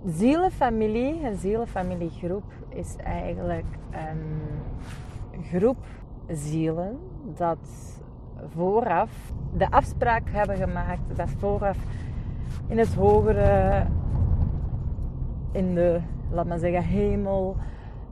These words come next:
samen een afspraak hebben gemaakt dat zij in dit leven elkaar heel veel lessen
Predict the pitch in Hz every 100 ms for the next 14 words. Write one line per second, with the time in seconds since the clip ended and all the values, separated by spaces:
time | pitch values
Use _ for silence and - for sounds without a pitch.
0 | - - - - - 220 202 214 202 208
1 | - - 170 170 165 - 202 - 190 180
2 | 170 185 170 165 160 156 160 156 - -
3 | 160 156 - - 180 170 170 165 165 -
4 | - - - - - - - 220 220 196
5 | 175 165 170 175 185 190 208 - - -
6 | - - - 190 - 190 180 180 151 165
7 | 180 180 156 165 165 160 156 156 156 165
8 | 196 - 165 160